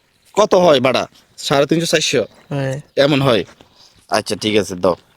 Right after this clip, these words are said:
Speaker 1: কয় দিনের ছুটি দিতাম? দুই দিনের ছুটি দিয়ে দিই।
Speaker 2: দেন আপনি।
Speaker 1: কত? জোরে জোরে গণ।
Speaker 2: এক।
Speaker 1: এক।
Speaker 2: এক, দুই।
Speaker 1: দুই। তিন।
Speaker 2: তিন।
Speaker 1: চার।
Speaker 2: চার।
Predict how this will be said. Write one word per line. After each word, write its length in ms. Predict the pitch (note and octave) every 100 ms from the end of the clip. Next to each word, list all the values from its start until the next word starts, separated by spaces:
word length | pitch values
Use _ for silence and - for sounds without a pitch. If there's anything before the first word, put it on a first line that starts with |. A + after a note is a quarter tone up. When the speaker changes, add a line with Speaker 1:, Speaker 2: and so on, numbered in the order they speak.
| _
Speaker 1:
কয় 160 | - F#3
দিনের 180 | F3+ F#3
ছুটি 200 | F3+ F3+
দিতাম? 260 | G3 D#3
দুই 120 | D3 E3+
দিনের 180 | F3
ছুটি 200 | E3 E3+
দিয়ে 180 | F3 F#3
দিই। 180 | C3+ G#2 - _ _ _ -
Speaker 2:
দেন 280 | C#3+ C#3+ C3+
আপনি। 240 | C3 C#3 - _ _ _ _ _ _ _ _ -
Speaker 1:
কত? 340 | D#3 D#3 A#2
জোরে 180 | G#2+ D#3
জোরে 160 | D3 D3
গণ। 160 | C3+ B2 - _ _ _ _ _ -
Speaker 2:
এক। 340 | C#3 C3 C3 - _ _ -
Speaker 1:
এক। 380 | C#3 D3+ C#3 - _ _ -
Speaker 2:
এক, 180 | C3+ C#3 _
দুই। 460 | C3 C3+ C#3+ C#3 C3
Speaker 1:
দুই। 520 | A2+ C3+ D3+ D3 B2+ G#2+ _ _ - - _ _ _ _ _ _ _ _ -
তিন। 380 | D3+ D3 C3
Speaker 2:
তিন। 120 | G#2 C#3 _ _ _ _ _ _ _ _ _ _ _ - -
Speaker 1:
চার। 360 | C#3+ D3 C#3 B2
Speaker 2:
চার। 160 | C3